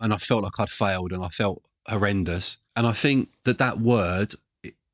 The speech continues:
is almost like there's so much guilt attached to it. And if you, if you're an ad-, if you're an addict, you know how much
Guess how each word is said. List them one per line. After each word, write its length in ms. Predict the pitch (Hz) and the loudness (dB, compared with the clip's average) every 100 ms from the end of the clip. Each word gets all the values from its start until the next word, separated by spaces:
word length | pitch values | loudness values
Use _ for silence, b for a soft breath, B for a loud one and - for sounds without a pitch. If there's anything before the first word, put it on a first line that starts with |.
| _ - | _ -4
is 120 | 131 | 2
almost 240 | 135 127 | 4 4
like 140 | - 104 | 2 -2
there's 140 | 104 | -2
so 260 | - 131 117 | 0 2 4
much 420 | 113 110 - - _ _ _ _ _ _ _ _ _ _ _ _ _ - | 4 2 -4 -6 _ _ _ _ _ _ _ _ _ _ _ _ _ 0
guilt 260 | 131 123 - | 4 4 2
attached 560 | - - 131 - - - | -4 -4 -4 -4 -6 0
to 180 | 131 | 0
it. 180 | 143 143 - _ _ _ _ _ _ _ _ | 2 -2 -8 _ _ _ _ _ _ _ _
And 380 | - 117 113 110 - _ _ _ _ _ _ _ _ _ _ _ _ _ | 0 4 4 4 -4 _ _ _ _ _ _ _ _ _ _ _ _ _
if 220 | - 135 151 | -2 -2 4
you, 180 | 135 | 4
if 180 | 117 139 | 4 2
you're 200 | 139 117 | 4 4
an 40 | 117 | 4
ad-, 200 | 117 - | 0 -6
if 160 | 127 | -6
you're 140 | 127 110 | 0 2
an 60 | |
addict, 520 | 117 120 92 85 - - | 2 0 -6 -10 -12 -10
you 240 | 110 123 127 | 2 6 6
know 280 | 120 120 | 6 4
how 160 | 110 101 | 2 0
much 220 | 95 87 | -2 -4